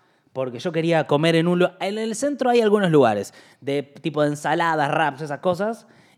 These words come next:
Y, eh, hay días que salís y hay una conmoción social.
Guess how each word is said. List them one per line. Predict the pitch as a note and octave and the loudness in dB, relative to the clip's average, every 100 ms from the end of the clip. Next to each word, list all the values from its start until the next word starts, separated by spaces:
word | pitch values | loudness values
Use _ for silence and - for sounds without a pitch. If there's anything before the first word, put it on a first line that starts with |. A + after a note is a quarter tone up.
| _ | _
Y, | D#3 F3 G#3 A#3 - | -6 -2 0 -2 -2
eh, | C#3+ C3+ C3 C3 C3+ B2+ - | 0 0 0 0 -2 -4 -2
hay | D#3+ G3 | 2 2
días | G#3+ D#3 | 2 0
que | - | 0
salís | F3+ A3+ A#3+ C#4+ G#3 | -4 -2 0 0 -2
y | D#3 | -2
hay | E3+ | 0
una | F3+ D#3 | 0 0
conmoción | D3 C3+ C3 D#3+ D#3 | -2 -2 -4 -4 -4
social. | C#3+ - F#2+ | -4 -6 -6